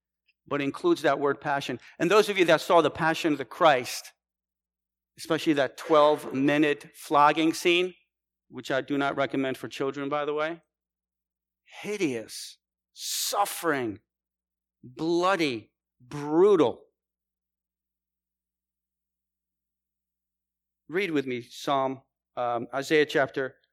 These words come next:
uh, fifty-three. Who has believed our message, and to whom has the arm of the Lord be, been revealed? He grew up before him like a tender shoot,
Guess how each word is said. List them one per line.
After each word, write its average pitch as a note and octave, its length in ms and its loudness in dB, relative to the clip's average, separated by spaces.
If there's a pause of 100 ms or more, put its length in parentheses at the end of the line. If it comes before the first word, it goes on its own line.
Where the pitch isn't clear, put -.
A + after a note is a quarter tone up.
(180)
uh, A#2+ 140 -4
fifty-three. C3+ 720 -4 (480)
Who A3+ 180 -2
has G#3+ 280 4
believed E3 460 4
our C#3+ 140 4
message, C3 680 -4 (260)
and C#3+ 160 -6
to E3+ 200 2
whom G3 280 0
has D#3+ 260 -2
the C3+ 180 0 (300)
arm F#3 240 6
of E3+ 140 4
the D#3 100 2
Lord D#3+ 380 4
be, E3 220 2
been E3+ 400 0
revealed? D#3+ 600 0 (320)
He A3 260 -6
grew F#3+ 320 6
up F#3+ 160 6
before E3+ 360 2
him D3+ 140 2
like C#3+ 200 0
a D3 40 -4
tender D3+ 380 -2
shoot, - 500 -2